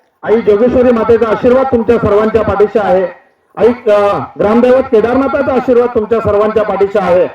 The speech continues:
आणि आपण सर्वांनी त्या ठिकाणी एकत्र आलं पाहिजे, एकत्र राहिलं पाहिजे आणि एकीतून आपल्याला उन्नती कशी करता येईल, एकीतून आपल्याला प्रगती कशी साधता येईल,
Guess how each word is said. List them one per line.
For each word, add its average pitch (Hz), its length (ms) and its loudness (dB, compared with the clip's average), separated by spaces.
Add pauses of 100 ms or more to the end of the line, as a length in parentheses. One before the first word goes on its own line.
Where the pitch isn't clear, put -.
(320)
आणि 190 140 -4
आपण 226 240 -2
सर्वांनी 214 520 0 (380)
त्या 220 100 -2
ठिकाणी 233 640 0 (280)
एकत्र 240 340 0
आलं 226 240 2
पाहिजे, 233 360 2
एकत्र 226 300 -2
राहिलं 214 380 -2
पाहिजे 175 400 -2 (260)
आणि 208 200 -4
एकीतून 269 480 0
आपल्याला 233 380 0
उन्नती 233 500 -2
कशी 247 240 0
करता 208 300 0
येईल, 226 140 4
एकीतून 233 400 2
आपल्याला 220 320 0
प्रगती 220 400 -2
कशी 233 280 -2
साधता 208 300 -2
येईल, 185 240 2